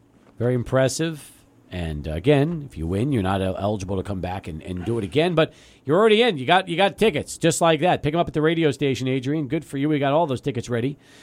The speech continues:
And, uh, you can pick up the certificate and then redeem those at, uh, the Sun Bowl ticket office. By the way, how does the redemption go? Do you, uh, when you redeem them at the Sun Bowl office now, are you able to get your tickets,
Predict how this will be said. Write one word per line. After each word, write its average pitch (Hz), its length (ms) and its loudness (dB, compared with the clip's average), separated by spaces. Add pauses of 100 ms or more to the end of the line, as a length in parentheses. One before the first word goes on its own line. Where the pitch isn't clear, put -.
(160)
And, 95 300 -6
uh, 98 40 0
you 101 80 0
can - 100 -4
pick 165 120 2
up - 120 -2
the 123 100 0
certificate 214 720 2
and 151 100 0
then 139 340 0
redeem 156 520 -2
those 139 440 2 (400)
at, 151 300 2
uh, 147 80 2
the 135 100 -2
Sun 160 280 -2
Bowl 147 160 2
ticket 180 260 -2
office. 147 240 2
By 254 160 8
the 254 60 6
way, 190 120 6 (200)
how 311 160 0
does 370 120 -4
the 320 100 -2
redemption 160 720 2
go? 104 320 2
Do 101 100 -4
you, 147 220 2 (320)
uh, 160 240 6 (240)
when 175 120 2
you 180 120 2
redeem 170 280 0
them 269 120 0
at - 80 0
the 202 60 -4
Sun 220 200 2
Bowl 202 160 6
office 196 400 4
now, 147 640 2 (300)
are 175 80 6
you 170 180 6
able 202 300 4
to 170 120 -4
get 170 360 0
your 220 100 4
tickets, 240 580 -2